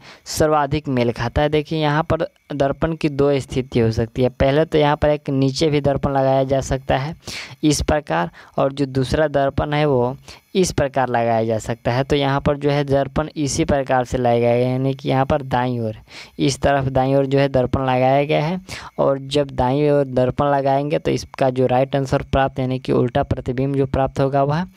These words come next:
डी ऑप्शन का प्राप्त होगा। ठीक, यहाँ पर कुछ बच्चे ऐसे गलती भी कर देते हैं। यहाँ पर अगर आप इसको नीचे से लगाइएगा जो प्रतिबिंब, तो इसमें आपका जो राइट आंसर होगा वह सी, यहाँ पर कौन सा हो जाएगा, जब रा-, आप दाईं की ओर लगाइएगा तो इसका जो है वह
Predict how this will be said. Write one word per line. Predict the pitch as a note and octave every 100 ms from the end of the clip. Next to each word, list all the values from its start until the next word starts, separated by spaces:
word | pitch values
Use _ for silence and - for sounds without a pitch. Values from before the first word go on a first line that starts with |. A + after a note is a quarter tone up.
| - - - C3
डी | B2 C3
ऑप्शन | B2 B2 B2+ B2
का | D#3+
प्राप्त | - A#2+ A2 -
होगा। | A2+ A#2
ठीक, | - E3 D3+
यहाँ | C#3
पर | C3+
कुछ | C3+ C3+ C3+
बच्चे | C3+ C3+ C3+
ऐसे | C3 C#3+ B2+
गलती | C3 B2+ C#3+
भी | C#3
कर | C3+ C#3
देते | C3 C3+ C#3+
हैं। | C#3+ F3+ - - F3+ C3+
यहाँ | C3 C3
पर | C#3+
अगर | C#3+ C#3+
आप | C#3+ C#3+
इसको | C#3+ - D3
नीचे | C3+ C#3 C3+ D#3
से | - D#3
लगाइएगा | D3 C#3+ C#3+ D3+ D3
जो | C#3+ C#3+
प्रतिबिंब, | C#3+ C#3 C#3+ C#3 C3+ B2
तो | B2+
इसमें | A#2+ C3
आपका | B2+ C3+
जो | B2+ B2+
राइट | B2+ C3
आंसर | C3 C#3
होगा | C#3+ C3 A#2 A#2+ - - - - -
वह | C3+
सी, | B2 - D3+
यहाँ | D3+ - C#3+ C3+
पर | C3 C#3+
कौन | E3 E3+
सा | D#3
हो | B2+
जाएगा, | B2 A#2+ A#2 - _ _ _
जब | C#3 C3+
रा-, | C3+
आप | C#3 C#3 C#3+
दाईं | C3+ C#3+ D#3+ D#3+
की | D#3+
ओर | D3+
लगाइएगा | D3 D3+ D3+ D#3+ F3+ F#3 - - - -
तो | C3+
इसका | C3 - D3+
जो | C#3+
है | C#3 C#3
वह | D3 D3 D3